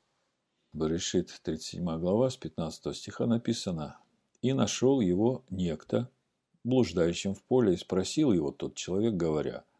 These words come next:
'Чего ты ищешь?' Он сказал: 'Я ищу братьев моих, скажи мне,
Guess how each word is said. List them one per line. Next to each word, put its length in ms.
'Чего 340
ты 240
ищешь?' 480
Он 140
сказал: 580
'Я 260
ищу 240
братьев 480
моих, 360
скажи 460
мне, 280